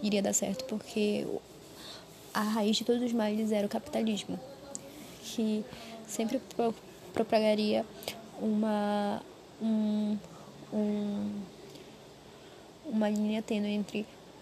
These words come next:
opressores e oprimidos. Bom, naquela época a Rússia, a Rússia do século dezenove, era uma das potências, né, ao lado da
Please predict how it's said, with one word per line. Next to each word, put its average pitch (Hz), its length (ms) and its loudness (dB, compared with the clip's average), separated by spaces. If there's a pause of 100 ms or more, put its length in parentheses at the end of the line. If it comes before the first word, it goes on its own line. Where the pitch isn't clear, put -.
(120)
opressores 226 800 2
e 254 60 6
oprimidos. 240 680 0 (2250)
Bom, 214 300 4 (460)
naquela 233 320 4
época 214 360 2
a 214 120 2
Rússia, 202 580 -2 (540)
a - 40 0
Rússia 220 240 2
do 240 60 0
século 214 240 2
dezenove, 202 480 0 (840)
era 214 180 2
uma 220 160 2
das 226 140 2
potências, 220 540 0
né, 196 120 0
ao 196 100 0
lado 202 260 2
da 202 260 2